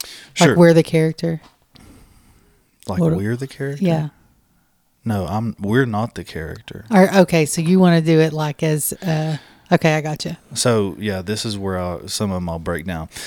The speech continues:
Speaker 1: So your character is, is not you. So in our case, South Marketing Group, our character is not South Marketing
Speaker 2: No.
Speaker 1: Group.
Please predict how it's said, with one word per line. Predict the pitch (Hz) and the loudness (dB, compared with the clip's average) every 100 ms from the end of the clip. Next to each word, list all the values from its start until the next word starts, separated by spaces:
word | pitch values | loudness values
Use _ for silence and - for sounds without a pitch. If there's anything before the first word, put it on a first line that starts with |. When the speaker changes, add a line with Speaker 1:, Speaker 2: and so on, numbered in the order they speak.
| - | -10
Speaker 1:
So | - 123 | -2 0
your | 107 104 | 2 0
character | - 135 139 120 110 98 98 - | -2 0 0 -2 -4 -2 -4 -6
is, | 107 98 92 - - - | -4 -2 -2 -6 -8 -8
is | 101 95 | -6 -2
not | 101 101 - | 0 -2 -2
you. | 90 87 85 71 64 110 _ _ _ | -8 -10 -8 -10 -12 -16 _ _ _
So | - 101 92 - | -4 -4 -4 -6
in | 107 | -4
our | 104 104 | -2 -2
case, | - 87 87 | -4 -4 -4
South | - 95 104 | -2 -4 -2
Marketing | 104 98 101 101 | -2 -2 -4 -4
Group, | 101 101 | -4 -2
our | 98 | -2
character | 104 - 113 104 - 90 | -2 -4 -4 -4 -4 -4
is | 82 85 | -4 -6
not | 87 85 - _ _ _ _ _ - | -6 -6 -10 _ _ _ _ _ -12
South | - 87 - | -6 -6 -6
Marketing | 80 78 - | -10 -8 -2
Speaker 2:
No. | 170 - | -2 -2
Speaker 1:
Group. | 69 | -8